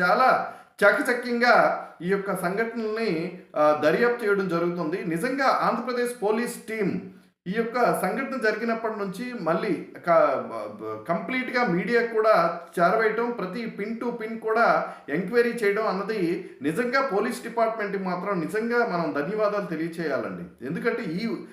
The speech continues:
ప్రవీణ్ కుమార్ గారి విషయంలో మాత్రం పోలీసులు చూపించినటువంటి ఆ నిజంగా ముందు చూపు కానీ, లేదా పోలీసులు ప్రవర్తించినటువంటి ఈ ఇన్వెస్టిగేషన్‌లో అద్భుతంగా ఉందండి. నిజంగా ఆంధ్రప్రదేశ్ పోలీస్ టీంకి మాత్రం, ఆ, నా తరపున కృతజ్ఞతలు తెలియచేసుకుంటున్నానండి.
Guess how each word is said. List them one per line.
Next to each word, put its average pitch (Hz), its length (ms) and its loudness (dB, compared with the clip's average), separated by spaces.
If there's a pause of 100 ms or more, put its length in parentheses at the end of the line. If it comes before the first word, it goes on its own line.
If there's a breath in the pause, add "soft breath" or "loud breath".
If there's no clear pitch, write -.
(200 loud breath)
ప్రవీణ్ 262 340 2
కుమార్ 247 280 0
గారి 214 180 0
విషయంలో 220 440 -2
మాత్రం 170 680 -2 (260 loud breath)
పోలీసులు 240 580 4
చూపించినటువంటి 196 880 -4
ఆ 147 220 0
నిజంగా 180 480 2
ముందు 185 360 -2
చూపు 190 180 -8
కానీ, 170 420 -2 (160 loud breath)
లేదా 165 200 4
పోలీసులు 233 500 0
ప్రవర్తించినటువంటి 180 1000 -4
ఈ 135 180 -4
ఇన్వెస్టిగేషన్‌లో 175 1080 -2 (120)
అద్భుతంగా 226 560 -2
ఉందండి. 151 440 -2
నిజంగా 226 600 0
ఆంధ్రప్రదేశ్ 220 540 -4
పోలీస్ 190 320 -8
టీంకి 226 360 -6
మాత్రం, 175 480 -4 (300 loud breath)
ఆ, 127 180 -4
నా 139 380 2
తరపున 208 540 0
కృతజ్ఞతలు 190 580 -4
తెలియచేసుకుంటున్నానండి. 135 1040 -8